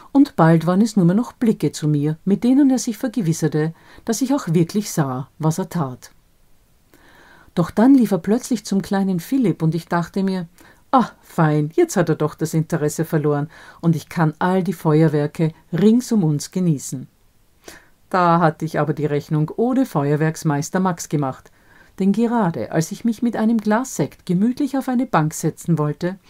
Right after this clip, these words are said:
bildete ich mir ein, ihn durch die Rauchschwaden mit einem Feuerzeug in der Hand zu sehen.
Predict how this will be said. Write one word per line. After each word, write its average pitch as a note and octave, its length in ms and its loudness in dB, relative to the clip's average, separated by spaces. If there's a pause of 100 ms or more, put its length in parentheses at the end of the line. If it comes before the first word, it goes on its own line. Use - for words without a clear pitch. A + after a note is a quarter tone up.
(420)
bildete F#3 400 0
ich - 240 -8
mir D4 180 0
ein, F3+ 360 -2 (240)
ihn E3+ 260 4
durch E3 160 -6
die D#3 120 -4
Rauchschwaden G#3 760 -4
mit C4 120 -4
einem C4 220 -2
Feuerzeug C4+ 720 -4
in E3+ 100 2
der D#3 140 0
Hand D3+ 220 -2
zu D#3 100 -4
sehen. C3+ 400 -6